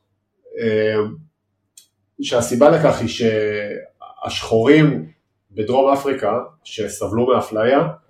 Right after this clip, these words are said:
הם לא רצו להשמיד את המדינה הדרום אפריקאית.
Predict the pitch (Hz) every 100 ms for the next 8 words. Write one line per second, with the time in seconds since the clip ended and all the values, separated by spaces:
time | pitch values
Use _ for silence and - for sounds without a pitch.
0 | _ _ _ _ _ - 131 147 165 185
1 | 190 185 - - - - 131 135 - 147
2 | 147 143 - 135 127 120 117 123 131 123
3 | 117 110 104 107 110 117 113 98 98 104
4 | 98 101 87 80 - _